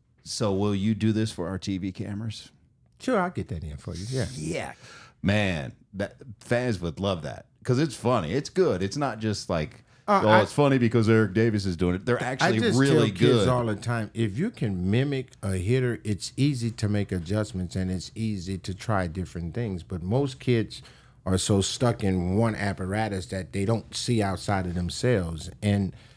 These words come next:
Speaker 2: probably because we didn't have television when I was a kid, you didn't see a lot of the game, so you heard it on radio. So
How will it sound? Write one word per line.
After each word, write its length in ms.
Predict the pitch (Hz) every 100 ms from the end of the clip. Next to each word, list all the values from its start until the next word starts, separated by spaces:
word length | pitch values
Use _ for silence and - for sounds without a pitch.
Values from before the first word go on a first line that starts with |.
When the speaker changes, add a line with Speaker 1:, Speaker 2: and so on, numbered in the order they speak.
| - _ _
Speaker 2:
probably 480 | - 143 175 139 127
because 380 | 113 113 131 110
we 100 | 120
didn't 160 | 127 117
have 220 | 101 92
television 680 | 127 135 117 123 113 117 104
when 120 | 101
I 120 | 113
was 180 | 110 98
a 60 | 98
kid, 360 | - 127 110
you 120 | 92 104
didn't 260 | 110 104
see 220 | - 117
a 80 | 113
lot 180 | 104 101
of 80 | 95
the 80 | 87
game, 320 | 104 110 104
so 200 | - 95
you 200 | 92 92
heard 240 | 98 117
it 80 | 104
on 160 | 98 95
radio. 540 | 110 104 101 95 98
So 420 | 95 101 92 90